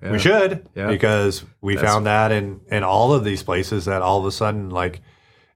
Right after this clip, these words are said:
Speaker 1: and then you get the people who wanna help. And I think I smell something over there. And
Speaker 2: Yeah.
Speaker 1: well, all the refrigerators have been off for a week
Speaker 2: <sighs>
Speaker 1: now.
Speaker 2: Yeah.
Speaker 1: And everything's rotting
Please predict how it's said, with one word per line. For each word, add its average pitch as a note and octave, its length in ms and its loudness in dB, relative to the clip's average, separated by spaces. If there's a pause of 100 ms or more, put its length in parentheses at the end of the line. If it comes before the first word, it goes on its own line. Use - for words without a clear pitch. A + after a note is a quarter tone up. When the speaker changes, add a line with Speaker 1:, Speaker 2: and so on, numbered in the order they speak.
Speaker 1:
and A2 100 2
then A#2 140 4
you A2+ 100 2
get A2 200 2
the - 80 0
people A2+ 280 0
who G#2+ 80 2
wanna A2 200 2
help. A2 220 0
And G2 80 -2
I F#2+ 60 -6
think D3 220 -2
I C3 60 4
smell A#2 340 0
something A#2+ 340 -4
over A2+ 220 0
there. G#2+ 380 2
And F2+ 140 -2
Speaker 2:
Yeah. E2 120 -4 (480)
Speaker 1:
well, G2+ 240 -2
all G#2 220 2
the A2+ 80 4
refrigerators G2 680 2
have G2 120 -4
been F2+ 100 -4
off F2 260 0
for F2+ 160 -2
a F2 40 0
week B2 180 2
Speaker 2:
<sighs> - 80 -8
Speaker 1:
now. F2 400 0 (160)
Speaker 2:
Yeah. C2+ 380 -6
Speaker 1:
And F#2 240 0
everything's F#2+ 480 0
rotting F2+ 480 2